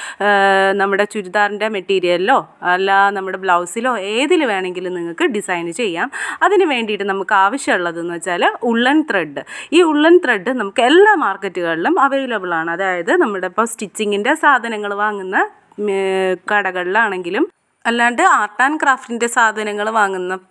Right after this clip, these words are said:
കടകളില്ലേ, അതിലും കിട്ടും. അപ്പോൾ നമുക്ക് ഈ, ആ, ഉള്ളൻ ത്രെഡ് ഇല്ല എന്ന് വെച്ചിട്ട് വിഷമിക്കേണ്ട. അതില്ല എന്നുണ്ടെങ്കിൽ നമുക്ക് നമ്മുടെ സാധാരണ ഹാൻഡ് എംബ്രോയ്ഡറി ത്രെഡും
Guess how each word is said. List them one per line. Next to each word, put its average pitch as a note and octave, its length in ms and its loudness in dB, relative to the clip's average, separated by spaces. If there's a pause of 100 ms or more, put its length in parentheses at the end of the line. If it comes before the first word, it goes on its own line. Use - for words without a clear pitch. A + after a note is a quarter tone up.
(240)
കടകളില്ലേ, E3 520 -2
അതിലും G3+ 420 -2
കിട്ടും. G3 240 -2 (280)
അപ്പോൾ - 200 -2
നമുക്ക് D4+ 220 2
ഈ, D#4+ 240 2
ആ, A#3 120 2 (100)
ഉള്ളൻ C#4+ 280 2
ത്രെഡ് D4+ 280 0
ഇല്ല A#3+ 260 2
എന്ന് F#4 120 2
വെച്ചിട്ട് A#3+ 520 0
വിഷമിക്കേണ്ട. F#3+ 540 -4
അതില്ല C#4 760 2
എന്നുണ്ടെങ്കിൽ G3 600 -2
നമുക്ക് G#3+ 220 0 (120)
നമ്മുടെ G3+ 200 0
സാധാരണ A#3+ 580 2
ഹാൻഡ് A3 440 -2
എംബ്രോയ്ഡറി F#3 600 -4
ത്രെഡും E3+ 420 0